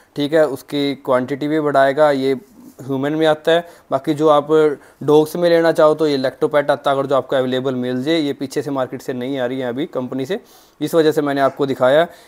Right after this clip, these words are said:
इसमें भी सेम ही चीज़ है, main स्तावरी होती है। आप डॉग्स को स्तावरी powder भी पंसारी से लाकर, जो स्तावरी powder होता है, दूधिया जीरा होता है, वो भी पीस के diet में mix कर सकते हो।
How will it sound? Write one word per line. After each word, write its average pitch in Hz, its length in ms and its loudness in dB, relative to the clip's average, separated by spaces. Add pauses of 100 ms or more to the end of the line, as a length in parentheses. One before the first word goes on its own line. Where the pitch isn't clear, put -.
(120)
इसमें 147 360 -2
भी 175 100 0
सेम 151 320 0
ही 165 140 -4
चीज़ 175 260 -4
है, 180 160 0 (400)
main 143 200 0
स्तावरी 143 480 4
होती 147 300 0
है। 170 160 4
आप 135 320 0 (260)
डॉग्स 147 280 -2
को 160 140 0
स्तावरी 151 420 2
powder 139 400 2
भी 175 200 -2
पंसारी 143 460 0
से 165 120 0
लाकर, 143 360 2 (440)
जो 139 140 -2
स्तावरी 143 520 4
powder 139 340 4
होता 139 340 2
है, 139 260 6
दूधिया 135 380 0
जीरा 139 260 2
होता 135 260 0
है, 135 140 2 (320)
वो 170 240 4
भी 202 300 0 (220)
पीस 170 260 -2
के 196 220 2 (160)
diet 147 280 2
में 156 160 0
mix 147 220 -6
कर 131 160 0
सकते - 300 -4
हो। 240 140 0